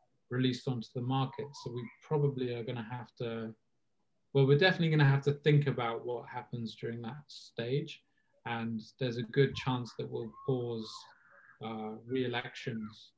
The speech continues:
during that stage so that the Trillium can come in and then everything else can kind of balance itself out and then we'll go on again. So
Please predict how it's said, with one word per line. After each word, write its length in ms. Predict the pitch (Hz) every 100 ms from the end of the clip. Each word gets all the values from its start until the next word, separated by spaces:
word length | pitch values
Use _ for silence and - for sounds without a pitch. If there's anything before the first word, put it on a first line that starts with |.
| -
during 300 | 120 113 113
that 180 | 113 -
stage 200 | - 117 107 - -
so 80 | 120
that 80 | 147 _ _ _ _ _ _ _ _ _ -
the 60 |
Trillium 420 | 110 - 143 127 123
can 140 | 131
come 240 | - 127 135
in 140 | 151
and 260 | 160 151 127
then 140 | 123
everything 380 | 120 110 - 127
else 220 | 120 110 -
can 180 | 135
kind 220 | 110 117 113
of 120 | 104 - _ _
balance 460 | 131 127 120 - -
itself 340 | 143 - 120 110
out 240 | 127 139 139
and 120 | 135
then 240 | 117 117 107 - _ -
we'll 160 | 117
go 280 | 110 113 110
on 220 | 113 113 110
again. 160 | - 117 _
So 200 | -